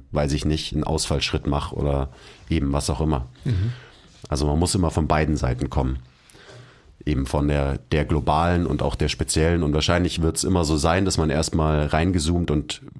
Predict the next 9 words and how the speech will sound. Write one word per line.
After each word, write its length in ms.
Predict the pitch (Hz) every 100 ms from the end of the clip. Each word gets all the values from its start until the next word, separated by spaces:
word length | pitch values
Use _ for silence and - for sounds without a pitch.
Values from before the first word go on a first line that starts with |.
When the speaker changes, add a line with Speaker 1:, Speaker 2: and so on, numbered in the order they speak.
| -
Speaker 1:
sp-, 160 | - - _ _
speziell 800 | - 190 80 - 85 80 85 82
anfängt 520 | - 82 85 92 90 90
und 80 | 76
dann 160 | 76
eben, 260 | 76 80 73
wie 80 | 82
du 120 | 78
sagst, 420 | 71 82 - -